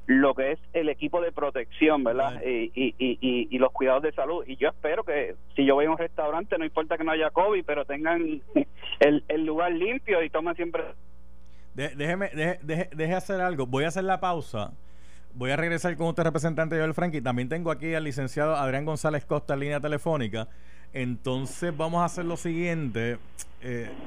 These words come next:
Speaker 2: después quiero hablar sobre el tema del plebiscito. Quiero hablar con ustedes del tema del plebiscito. Pero voy a dar un servicio público, voy a dar un servicio público aquí ahora. Eh, escuchen esto ambos. Eh, eh, esto lo acaban de publicar hace una hora atrás.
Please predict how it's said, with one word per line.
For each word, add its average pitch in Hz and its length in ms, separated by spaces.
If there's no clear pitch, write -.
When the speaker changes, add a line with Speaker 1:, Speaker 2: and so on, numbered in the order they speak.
Speaker 2:
después 143 240
quiero 202 140
hablar 202 160
sobre 196 200
el 165 80
tema 185 240
del 180 100
plebiscito. 147 540
Quiero 113 160
hablar 143 140
con 156 120
ustedes 151 260
del 147 140
tema 147 220
del 147 100
plebiscito. 156 640
Pero 143 180
voy 147 120
a 170 40
dar 202 100
un 208 80
servicio 202 440
público, 190 400
voy 131 120
a 139 40
dar 170 100
un 190 60
servicio 175 400
público 170 340
aquí 156 180
ahora. 151 340
Eh, 127 220
escuchen 156 420
esto 185 320
ambos. 151 380
Eh, 131 420
eh, 131 340
esto 135 180
lo 185 80
acaban 190 240
de 190 80
publicar 185 460
hace 156 220
una 175 240
hora 165 200
atrás. 110 440